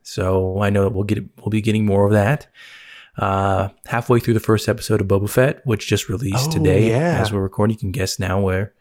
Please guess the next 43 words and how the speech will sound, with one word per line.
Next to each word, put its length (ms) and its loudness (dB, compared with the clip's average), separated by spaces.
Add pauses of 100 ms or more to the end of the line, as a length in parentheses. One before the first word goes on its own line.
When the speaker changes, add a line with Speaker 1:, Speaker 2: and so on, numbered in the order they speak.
(200)
Speaker 1:
when, 160 0
<laughs> 320 -12
when 160 2
we 120 2
recorded 320 2
this 140 0
episode. 560 0
Speaker 2:
<laughs> 40 -20 (540)
Speaker 1:
Um, 720 0 (580)
Speaker 2:
Hey, 160 0
quick 200 0
question. 320 2
Speaker 1:
pour 100 2
a 40 4
lot 180 2
of 60 0
money 200 0
into 100 -4
that. 240 -4
Go 140 -4
ahead. 180 -2 (340)
Speaker 2:
Uh, 220 0
as 140 -2
far 140 0
as 100 -2
Witcher 260 0
season 300 -4
two, 120 -2
I 40 2
haven't 180 -4
started 300 0
it 60 -2
yet. 280 -2
I 80 -8
am 140 -4
looking 260 -4
forward 280 2
to 100 2
it. 200 -2 (280)
How's 340 -2
Henry 260 -2
Cavill's 360 -4
rig? 360 0